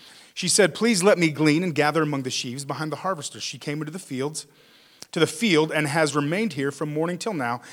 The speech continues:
except for a short rest in the shelter. So Boaz said to Ruth, "My daughter, listen to me. Don't go and glean in another field, and don't go away from here. Stay here with the women who work for me."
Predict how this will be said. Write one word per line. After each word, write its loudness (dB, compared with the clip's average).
except -2
for -4
a -2
short -2
rest 0
in -6
the -8
shelter. -4
So 4
Boaz 8
said 2
to 4
Ruth, -2
"My -4
daughter, 0
listen -4
to -8
me. -8
Don't -6
go -2
and -8
glean -2
in -2
another -4
field, -4
and -8
don't -2
go -4
away -4
from -10
here. -14
Stay -4
here -6
with -4
the -6
women -4
who -6
work -6
for -10
me." -6